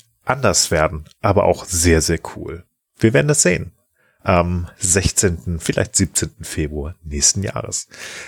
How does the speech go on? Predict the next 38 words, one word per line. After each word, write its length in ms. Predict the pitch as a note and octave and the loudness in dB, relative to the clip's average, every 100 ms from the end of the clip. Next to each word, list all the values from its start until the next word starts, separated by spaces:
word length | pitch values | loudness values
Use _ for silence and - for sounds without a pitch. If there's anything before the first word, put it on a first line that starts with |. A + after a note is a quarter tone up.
| - | 2
Liebe 300 | G#2+ D3+ D#3+ | 4 6 6
Höris, 600 | F3 D2 G2 - - - _ _ | 6 4 2 0 -2 -4 _ _
was 200 | A2 - | 0 2
denkt 180 | G2+ A2 | 2 2
ihr 120 | B2 | -2
zu 80 | B2 | -4
diesem 200 | G#2 G2 | -4 -4
Trailer? 380 | - E2+ F2 - | -2 -2 -4 -6
Sagt 300 | G2 A#2 - | 0 0 2
es 160 | A#2 - | 0 0
uns 180 | D#2 | -2
auf 200 | - G#2+ | -2 -4
unserem 480 | A#2 A2 A2 G#2 G2 | -4 -2 0 0 0
Discord-Server 1300 | C#3 - - G2+ - - G#2 F#2+ F#2 E2 D2+ - - | 0 0 0 -2 0 0 2 0 2 0 -2 -10 0
oder 380 | A2 G#2 G2+ E2+ | 4 6 6 4
auf 180 | E2+ F#2 | 4 2
unserer 320 | F2 D#2 D2 | 0 0 0
Webseite 400 | D#2 - E2 D#2+ | 0 -2 -2 -4
G 300 | - E2+ E2 | -4 -4 -2
H 180 | - D#2 - | -2 -4 -6
U 100 | F2+ | -12
Punkt 280 | - A2+ - | -10 -10 -8
compendium 540 | G#2 F#2+ F2 D#2 D#2 | -8 -6 -8 -8 -8
Punkt 280 | - D3 - | -10 -10 -14
net. 220 | - _ _ - - - - | -20 _ _ -20 -18 -16 -12
In 120 | G#2 | -4
Kürze 320 | - B2+ A#2 | -2 -2 -2
könnt 200 | - G#2 | -2 -2
ihr 60 | F#2+ | -2
mit 120 | F#2 | -2
uns 380 | F2+ E2+ - - _ _ _ _ | -2 0 -2 -4 _ _ _ _
in 240 | F#2 E2+ - _ _ _ _ | -4 -4 -10 _ _ _ _
Kontakt 500 | - B2 - E3 - | -8 -6 -4 -6 -6
treten 400 | - A2+ - F#2 | -4 -2 -2 -6
bei 160 | E2+ F2 | -4 -4
Twitter 440 | - A2 - F#2+ | 0 0 2 2
at 160 | A#2 - | 0 2
gesternhu. 800 | G#2 - F2 D2+ D#2+ - F2+ | 2 2 -2 -4 -6 -2 0